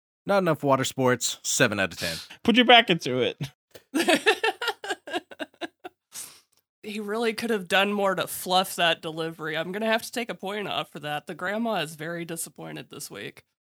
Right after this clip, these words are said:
Speaker 2: He's just, like, an influencer and, like, the, like, personal page on, like, a porn site. Like,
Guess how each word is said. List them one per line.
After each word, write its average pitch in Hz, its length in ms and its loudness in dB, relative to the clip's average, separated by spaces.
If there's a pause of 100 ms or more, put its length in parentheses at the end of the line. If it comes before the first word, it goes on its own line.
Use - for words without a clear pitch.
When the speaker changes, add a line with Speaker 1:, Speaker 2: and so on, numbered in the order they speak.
(920)
Speaker 2:
He's - 240 -2
just, - 220 0
like, 208 180 6
an 180 100 6
influencer 135 720 4
and, 127 120 2
like, 120 200 4
the, 127 80 0
like, 113 200 0
personal 113 400 0
page 110 320 2
on, 107 100 -2
like, 107 140 -2
a 104 60 -6
porn 104 280 -4
site. 98 280 -4
Like, 110 260 -4